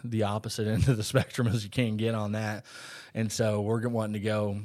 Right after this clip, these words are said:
you know, seven-step drop, big angle game, and just not really my cup of tea. <laughs> And so, um, when I realized I probably wasn't gonna get a shot, uh, playing quarterback, um, I just wanted to play somewhere.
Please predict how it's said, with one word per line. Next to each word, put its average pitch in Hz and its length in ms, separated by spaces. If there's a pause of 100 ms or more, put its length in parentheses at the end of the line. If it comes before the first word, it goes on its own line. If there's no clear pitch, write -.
(100)
you 107 160
know, 101 100
seven-step 104 800
drop, 101 440
big 110 220
angle 101 320
game, 101 420
and 90 140 (500)
just 101 160
not 98 160
really 104 160
my 101 140
cup 98 240
of - 80
tea. 110 340 (120)
<laughs> - 140
And 113 120
so, 110 440 (340)
um, 107 640 (100)
when 117 200
I 107 140 (120)
realized 120 320
I 110 60
probably 147 300
wasn't 120 180
gonna 107 220
get 110 180
a 104 60
shot, 107 500 (180)
uh, 104 240
playing 104 500 (320)
quarterback, 104 720 (140)
um, 101 520 (140)
I 117 180
just 131 160
wanted 101 180
to - 160
play 104 380 (420)
somewhere. 104 580